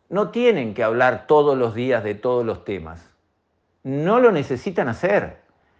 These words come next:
Es más, hemos visto políticos que han sido muy exitosos, como Tabaré Vázquez, hablando muy poco, pero muy, muy, muy poco.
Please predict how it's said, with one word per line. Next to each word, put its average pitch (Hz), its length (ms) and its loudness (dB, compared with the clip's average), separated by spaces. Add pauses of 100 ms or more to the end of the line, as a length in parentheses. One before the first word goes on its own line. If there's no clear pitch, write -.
(320)
Es 226 180 6
más, 196 640 0 (500)
hemos 226 420 2
visto 151 800 0 (140)
políticos 156 680 0
que 175 120 0
han 185 100 0
sido 190 280 0
muy 196 180 0
exitosos, 139 840 0
como 123 300 -6
Tabaré 131 360 4
Vázquez, 135 560 0
hablando 262 520 -2
muy 277 360 -2
poco, - 680 0 (920)
pero 226 260 6
muy, 311 520 2
muy, 277 360 0
muy 262 360 -2
poco. - 640 -2